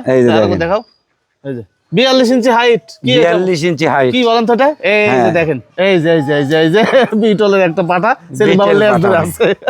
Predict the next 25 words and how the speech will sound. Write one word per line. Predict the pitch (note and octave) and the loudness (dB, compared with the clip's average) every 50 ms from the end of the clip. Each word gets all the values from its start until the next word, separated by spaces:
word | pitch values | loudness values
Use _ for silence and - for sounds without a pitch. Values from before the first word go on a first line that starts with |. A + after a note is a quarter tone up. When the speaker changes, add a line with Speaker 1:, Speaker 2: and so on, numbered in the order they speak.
| A#2+ | -2
Speaker 1:
জি, | A#2 - | -2 -2
ভাই। | - - G#2+ G2+ - - - - B3+ D4 C4 - - | -2 -2 -4 -6 -8 -10 -10 -10 -10 -8 -8 -4 -2
Speaker 2:
আচ্ছা, | - A3+ G#3+ A3+ A3+ | 0 0 0 0 -2
বিয়া-, | F#3 G3 A#3+ A#3 A3 - - - - | 0 0 0 0 0 -2 -4 -8 -4
বিয়াল্লিশ | D#3+ G#3+ A#3 B3+ B3+ A#3 G#3+ F#3+ | 0 0 2 2 2 2 0 0
ইঞ্চি | A#3+ A3+ G3 A3 | 0 0 0 0
হাইটের | F#3+ G#3 A3 G3+ F#3+ G#3+ G#3 | 0 0 0 2 0 0 0
একটা | - - F#3 | 0 -2 -2
পাঠা। | D#3 F3+ D3+ D3+ C3+ - | -2 -2 -2 -2 -4 -4
Speaker 1:
বিয়াল্লিশ | B2+ B2+ C#3 D#3+ F3 F#3+ F#3 F#3+ G3 F#3 E3 | -4 -4 -2 0 2 2 0 0 0 -2 -2
ইঞ্চি | G3 G3 D#3 F#3+ | -4 -4 -2 -2
হাইটের | F#3+ D#3 D#3+ E3+ F3+ F3+ D#3 F#3+ F3+ | -2 0 0 0 -2 -2 -2 -2 -4
একটা | F3+ D#3+ - F#3 | -2 -2 -4 -2
পাঠা, | D3+ E3+ E3+ D3+ G3+ | -2 -2 -2 -2 -2
সবে | F#3 - E3 F3 F3 E3+ | -4 -2 0 0 0 0
মাত্র | E3+ E3+ D#3 C#3+ E3 | 0 0 -2 -2 -2
দাঁত | C#3 D#3+ D#3+ D3 - | -2 -2 -2 -2 -4
কিন্তু | - D#3+ D3 C3+ E3 | -6 -6 -4 -2 0
হলো | E3 E3+ F3 D3+ | 0 0 0 -2
ছয় | - - E3+ E3+ D#3+ | -2 -2 -2 -2 0
দাঁত | D3 D3 C#3+ - - | 0 -2 -4 -4 -4
কিন্তু, | D3 C3 A#2+ C#3+ | -6 -4 -2 -2
ভাই। | B2 A2+ A2+ G2+ F2 - | -2 -2 -2 -4 -4 -4
Speaker 2:
ছয় | - G#3+ G#3+ A3 | -2 -2 0 2
দাঁত? | G3+ F#3 D#3+ | 2 0 0